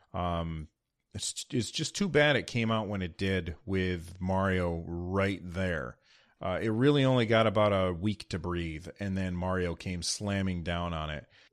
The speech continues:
I'm get-, I'm gonna pick up that game next year and play the hell out of it,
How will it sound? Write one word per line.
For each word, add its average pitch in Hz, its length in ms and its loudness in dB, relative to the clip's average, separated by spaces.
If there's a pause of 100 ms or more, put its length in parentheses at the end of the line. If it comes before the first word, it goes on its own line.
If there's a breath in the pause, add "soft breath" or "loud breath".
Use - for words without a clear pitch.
(180)
I'm 110 160 2
get-, 170 180 2
I'm 117 160 0
gonna 147 180 2
pick 131 240 0
up 120 120 2
that 107 220 2
game 107 240 0
next 95 340 -4
year 98 220 2
and 85 200 -4
play 95 460 -2
the 85 140 -4
hell 87 240 -4
out 67 160 -4
of 65 100 -12
it, - 140 -14